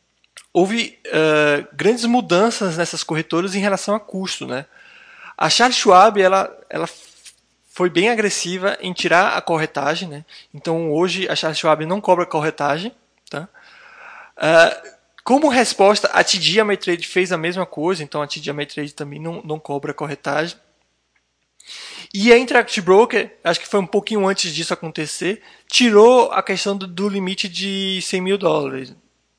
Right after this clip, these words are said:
Que, que era, desculpa, acho que era, acho que era dez mil dólares ou cem mil dólares, algo do tipo. Enfim,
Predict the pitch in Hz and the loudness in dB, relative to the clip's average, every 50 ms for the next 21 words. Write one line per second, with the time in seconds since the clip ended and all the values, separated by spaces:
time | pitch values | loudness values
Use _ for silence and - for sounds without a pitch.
0 | _ _ _ _ _ _ _ _ _ _ _ - - - 156 151 - - - 156 | _ _ _ _ _ _ _ _ _ _ _ -10 -10 -10 -10 -10 -10 -6 -2 0
1 | 151 151 156 - - - _ _ - 151 - - 156 - 151 147 151 147 143 - | 0 0 0 -4 -8 -18 _ _ -8 -8 -6 -6 -4 -2 0 0 0 0 0 0
2 | 170 165 - - - - - _ _ _ _ _ _ _ _ _ _ _ _ _ | 0 0 0 -2 -8 -16 -20 _ _ _ _ _ _ _ _ _ _ _ _ _
3 | _ _ _ _ _ _ _ _ _ _ _ _ _ _ _ _ _ _ _ _ | _ _ _ _ _ _ _ _ _ _ _ _ _ _ _ _ _ _ _ _
4 | _ _ _ _ _ - 226 226 - 302 269 254 220 - - 160 143 156 196 233 | _ _ _ _ _ -8 -6 -4 -2 -2 0 0 -2 -2 -6 -2 2 2 2 2
5 | 196 220 180 143 143 151 165 180 170 151 147 147 147 147 - - 147 - - 165 | 2 -2 -2 0 2 2 4 4 2 2 0 -4 -6 -8 -8 -10 -8 -8 -8 -8
6 | 160 160 156 151 143 143 139 139 170 180 220 233 - - - - 143 - - - | -8 -6 -4 -4 -4 -4 -4 -4 -6 -6 -6 -8 -10 -10 -12 -12 -12 -14 -16 -12
7 | 196 233 254 - - 143 | -10 -10 -8 -8 -12 -14